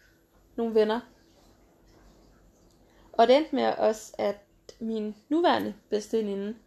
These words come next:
hun startede også i den klasse. Og det er lidt der, vi kender hinanden fra nu. Selvom vi godt vidste, hvem hinanden var til, øh, før, fordi at hun var min ekskærestes bedste veninde. Så det er lidt sjovt.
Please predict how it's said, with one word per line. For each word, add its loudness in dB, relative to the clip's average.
hun -8
startede 2
også -2
i -10
den -6
klasse. -10
Og -6
det -2
er -2
lidt -4
der, 4
vi -6
kender -8
hinanden -12
fra -12
nu. -10
Selvom -4
vi -10
godt 0
vidste, 0
hvem -2
hinanden -4
var -2
til, -10
øh, -2
før, -2
fordi -4
at -4
hun -2
var 2
min -2
ekskærestes -6
bedste -12
veninde. -2
Så -2
det 4
er 6
lidt 4
sjovt. -6